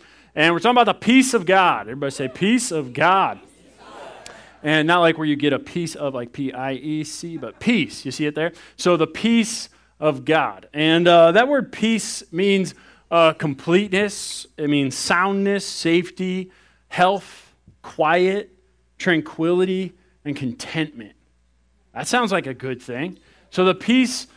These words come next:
of God is all of those things that he gives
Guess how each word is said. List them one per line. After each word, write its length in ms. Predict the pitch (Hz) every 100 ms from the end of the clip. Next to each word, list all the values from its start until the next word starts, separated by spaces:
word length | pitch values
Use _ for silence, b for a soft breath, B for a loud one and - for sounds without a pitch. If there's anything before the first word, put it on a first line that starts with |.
| b -
of 180 | 185
God 380 | 151 175 175 160
is 160 | 156 156
all 640 | 139 180 208 214 208 202 - _ _ -
of 220 | 160 147
those 320 | 170 185 180
things 380 | 180 170 165 147
that 140 | 147
he 200 | 135 165
gives 920 | 139 135 165 170 170 160 156 - -